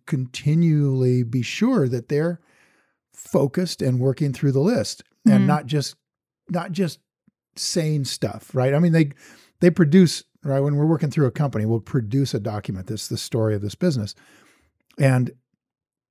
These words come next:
Speaker 1: the document is going to have an answer for every item on the checklist. And one of my jobs is to make sure it's an answer that wasn't just tossed off.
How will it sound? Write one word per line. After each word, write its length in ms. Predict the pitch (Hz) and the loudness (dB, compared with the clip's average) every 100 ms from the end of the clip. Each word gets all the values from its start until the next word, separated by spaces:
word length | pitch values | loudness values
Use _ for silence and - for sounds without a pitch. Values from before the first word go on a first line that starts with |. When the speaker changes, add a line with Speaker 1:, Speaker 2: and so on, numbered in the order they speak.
| _ _ _ _ - | _ _ _ _ -6
Speaker 1:
the 200 | 123 139 | 2 2
document 580 | 123 139 131 147 123 113 | 2 0 0 -2 -2 -4
is 180 | 131 110 | -6 -4
going 240 | 147 135 | -2 0
to 40 | 123 | 0
have 180 | 127 113 | -2 -2
an 60 | |
answer 360 | 113 120 - 107 | -4 -4 -6 -6
for 180 | 113 - | -8 -8
every 260 | 117 107 | -4 -4
item 240 | 107 107 98 | -4 -6 -8
on 100 | 92 | -10
the 80 | 95 | -4
checklist. 580 | 151 147 - 95 - - _ _ _ _ _ _ _ | -2 -2 -4 -10 -12 -14 _ _ _ _ _ _ _
And 120 | 139 139 | -4 0
one 120 | 147 | 2
of 80 | 139 | 2
my 140 | 165 | 2
jobs 300 | 131 110 110 | 2 0 -2
is 80 | 113 | -4
to 80 | 123 | -2
make 180 | 117 104 | -2 -4
sure 280 | - 107 | -2 -2
it's 200 | 117 127 | -2 -4
an 80 | 143 | -4
answer 320 | 107 101 - | -4 -4 -4
that 160 | 110 - | -4 -4
wasn't 340 | 107 101 123 | -4 -4 -6
just 320 | - 113 - - | -8 -8 -10 -14
tossed 480 | - 101 101 - | -12 -12 -10 -12
off. 420 | - 92 - - | -14 -16 -18 -20